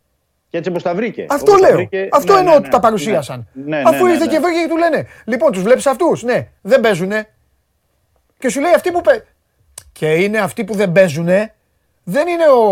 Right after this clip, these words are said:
Speaker 2: ο Καραμπούρμπουλας και ο
Speaker 1: Βασική.
Speaker 2: Τζουτζουμιτζίφρας.
Speaker 1: Βασική.
Speaker 2: Ε, ναι. Ε, και
Speaker 1: Και
Speaker 2: σου λέει ο Μίτσελ,
Speaker 1: επιθετική.
Speaker 2: "Εντάξει, ας σου πω εγώ τι θα κάνω". Ναι, φίλε, γιατί είναι αυτό που έλεγα εγώ πριν από μέρες.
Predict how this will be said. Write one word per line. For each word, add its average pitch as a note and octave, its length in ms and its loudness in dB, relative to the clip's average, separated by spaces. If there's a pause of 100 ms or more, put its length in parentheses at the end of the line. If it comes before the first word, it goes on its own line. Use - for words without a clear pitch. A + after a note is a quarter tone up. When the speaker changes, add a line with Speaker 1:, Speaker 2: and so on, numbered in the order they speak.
(540)
Speaker 2:
ο A3+ 80 -4
Καραμπούρμπουλας F#3 720 0
και - 80 -8
ο C#3+ 720 -6 (260)
Speaker 1:
Βασική. B2+ 260 -6
Speaker 2:
Τζουτζουμιτζίφρας. G#3 800 -2 (140)
Speaker 1:
Βασική. C#3 800 -8
Speaker 2:
Ε, - 80 0 (140)
ναι. F4 180 2
Ε, - 300 -10
και D#4+ 60 2
Speaker 1:
Και C#4 100 -2
Speaker 2:
σου - 120 -4
λέει D#4+ 120 0
ο C4 60 4
Μίτσελ, D#4+ 260 -4
Speaker 1:
επιθετική. C#4+ 80 -2
Speaker 2:
"Εντάξει, - 300 0 (200)
ας A3+ 120 -4
σου - 60 -14
πω D4 60 -2
εγώ B3 100 2
τι A#3+ 60 0
θα A3+ 60 -4
κάνω". F#3 220 -6 (480)
Ναι, F4+ 140 -4
φίλε, D#3+ 360 -4 (500)
γιατί G3+ 240 -4
είναι D4 100 0
αυτό C#4+ 180 -2
που C#4+ 120 -6
έλεγα C#4+ 260 0
εγώ B3 240 -4 (240)
πριν C4 200 -6
από C4 160 -2
μέρες. A#3+ 460 0